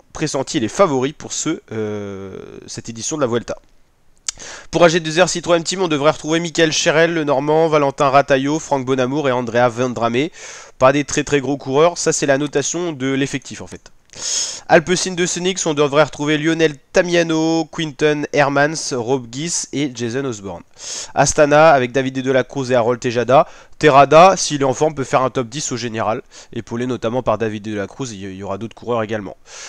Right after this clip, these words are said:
Bahrain Victorious avec Wood Poole, chasseur d'étape. La Boransgro, il y a du monde, quatre sur cinq.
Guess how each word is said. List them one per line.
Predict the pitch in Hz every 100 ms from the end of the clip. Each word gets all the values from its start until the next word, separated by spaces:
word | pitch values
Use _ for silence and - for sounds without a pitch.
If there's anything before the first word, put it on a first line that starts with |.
| - -
Bahrain | 143 147
Victorious | 151 143 147 160 147
avec | 127
Wood | 143 -
Poole, | 151 156
chasseur | 139 120 120
d'étape. | 120 117 165 -
La | 151 151
Boransgro, | 151 170 165 147 170
il | 190
y |
a | 160
du | 143
monde, | 165 196
quatre | - 165
sur | - 139
cinq. | - 180